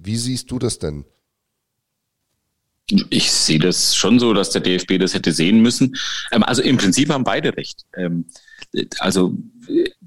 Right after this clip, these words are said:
Speaker 2: das Interview mit, mit Gregor Reiter, das ist ein Insolvenzverwalter, der aber lange im Fußball gearbeitet hat auch. Ähm,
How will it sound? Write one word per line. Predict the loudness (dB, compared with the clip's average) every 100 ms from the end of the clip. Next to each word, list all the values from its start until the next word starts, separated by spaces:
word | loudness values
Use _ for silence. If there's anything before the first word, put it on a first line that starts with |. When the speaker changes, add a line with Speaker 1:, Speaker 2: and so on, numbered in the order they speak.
| -10 -2
Speaker 2:
das | 0 4
Interview | 4 4 4
mit, | 4 4
mit | 0 2
Gregor | 2 2 2
Reiter, | 0 0 0
das | -2
ist | 0 0
ein |
Insolvenzverwalter, | 2 2 2 2 0 -2 0 0 0 -2
der | -2 0
aber | 0
lange | -2 -2 -4
im | -6
Fußball | -6 -2 0 0
gearbeitet | 0 0 0 -2 -6
hat | -2
auch. | 0 -2 -4 _ 0
Ähm, | 2 6 6 4